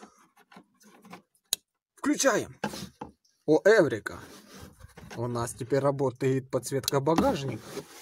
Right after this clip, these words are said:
Ну, такое вот, скажем так, смешно познавательное видео.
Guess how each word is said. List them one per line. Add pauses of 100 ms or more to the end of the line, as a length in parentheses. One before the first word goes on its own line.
(1500)
Ну, (580)
такое
вот,
скажем
так, (880)
смешно
познавательное
видео.